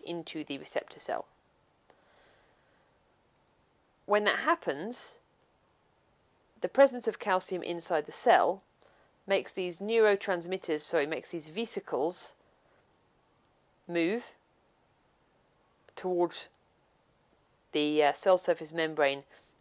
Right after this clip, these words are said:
um, at the base of the receptor cell. And when they get there, they fuse with the membrane,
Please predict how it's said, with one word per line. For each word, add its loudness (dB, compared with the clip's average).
um, 0
at -12
the -2
base 2
of -12
the -14
receptor -6
cell. 2
And -6
when 0
they 2
get 6
there, 8
they 4
fuse -4
with -12
the -2
membrane, 0